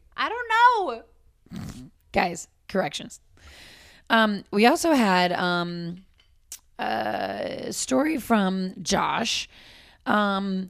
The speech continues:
Speaker 2: Josh, I think, is a real prankster.
Speaker 1: Oh, I, it sounds like he certainly is.
Speaker 2: Um, and he said, um, <clears throat> "It's something one of my friends did to another in college. Let's call them Steve and Greg. Steve liked this girl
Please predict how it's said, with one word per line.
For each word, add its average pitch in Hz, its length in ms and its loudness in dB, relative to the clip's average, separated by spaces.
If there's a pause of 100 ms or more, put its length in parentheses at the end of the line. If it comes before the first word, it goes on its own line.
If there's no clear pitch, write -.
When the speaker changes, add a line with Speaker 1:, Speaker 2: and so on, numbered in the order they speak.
(120)
Speaker 2:
Josh, - 380 -2
I 190 80 -2
think, 185 340 -4
is 185 140 -2
a 254 80 -6
real 349 160 -2
prankster. - 580 -6
Speaker 1:
Oh, 185 140 -2
I, 160 160 0
it 165 160 -8
sounds 160 320 -8
like 156 80 -14
he 156 80 -20
certainly 139 340 -14
is. - 240 -16 (240)
Speaker 2:
Um, 185 680 -2 (100)
and 185 180 -2
he 196 880 -2
said, 175 400 -2
um, - 420 -4 (120)
<clears throat> 220 640 -4
"It's - 140 -6
something 330 380 -2
one 214 120 4
of 196 100 -4
my 185 140 -2
friends 175 380 -6
did 175 200 -6
to 175 120 -6
another 165 400 -4
in 143 140 -8
college. - 440 -10 (400)
Let's 302 180 -2
call 277 180 4
them 214 220 -2 (140)
Steve 285 340 0
and 226 140 -2
Greg. - 320 -4 (340)
Steve 196 360 -2
liked 202 260 0
this 285 140 -4
girl 202 420 2